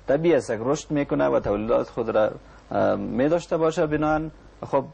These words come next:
از، کم کم بی نیاز می‌شه از، اه،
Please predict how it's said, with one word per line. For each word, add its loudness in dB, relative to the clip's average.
از، 4
کم 2
کم 0
بی 2
نیاز 4
می‌شه -6
از، -2
اه، 0